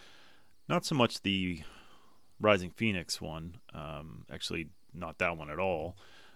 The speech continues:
uh, but another one that I'm a part of. And I see a lot of men say and give advice based on their journey and their story and how they handled it and how they were affected by it and things they did and,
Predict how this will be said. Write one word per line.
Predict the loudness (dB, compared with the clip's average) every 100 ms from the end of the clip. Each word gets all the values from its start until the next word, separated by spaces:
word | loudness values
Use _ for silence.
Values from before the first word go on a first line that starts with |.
| -6
uh, | 0 2
but | 6 8
another | 10 8
one | 6
that | -2
I'm | -6 -10
a | -4
part | -2 0
of. | -2 -6 -12 -20 -20 -20 -20 -20 -20 -12
And | -6 -4 -2
I |
see | -4 0
a | 2
lot | 6 6
of |
men | 8 6 4 0
say | -2 2 2 2 0 -4 -10 -18 -20 -20 -20 -20 -20 -4
and | -4 4
give | 6
advice | 6 6 4 4 2
based | 2 2 2
on | 0 4
their | 6 8
journey | 6 4 4 0
and | -4
their | -4 -4
story | 2 4 4 2 -2
and | -6
how | -2 2
they | 4 6 6 4 -4 -10 -18 -8
handled | -4 -4 -6 -10
it | -14
and | -12
how | -8 -4 2
they | 6 6
were | 6 2
affected | -2 -6 -8 -8 -10
by | -6 -6
it |
and | 2
things | 4 4
they | 4 2
did | 2 -2 -4 -4 -8
and, | -10 -12